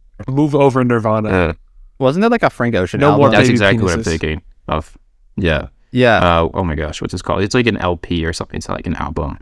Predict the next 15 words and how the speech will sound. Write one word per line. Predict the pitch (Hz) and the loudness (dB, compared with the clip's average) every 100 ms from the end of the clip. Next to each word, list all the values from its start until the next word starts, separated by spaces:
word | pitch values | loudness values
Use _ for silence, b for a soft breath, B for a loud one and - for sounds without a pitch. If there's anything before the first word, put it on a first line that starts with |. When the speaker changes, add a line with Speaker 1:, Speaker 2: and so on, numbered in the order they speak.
| - - - - - _ - _ - - - - | -20 -20 -20 -20 -20 _ -20 _ -20 -20 -20 -8
Speaker 2:
Forget | 107 | -6
what | 98 | -2
it's | 101 | 2
Speaker 3:
Yeah, | 87 | 2
Speaker 2:
called. | - | 0
Speaker 3:
it's, | - | -2
like, | 95 - | -6 -6
something | 87 90 | -8 -6
Drive, | - 82 76 78 | -2 0 0 0
like, | 85 | -2
where | 92 | 0
he | 87 | -2
grew | 90 80 | -2 -2
up. | 82 - - - | -4 -8 -20 -4
Speaker 2:
Yeah. | 82 78 | -2 0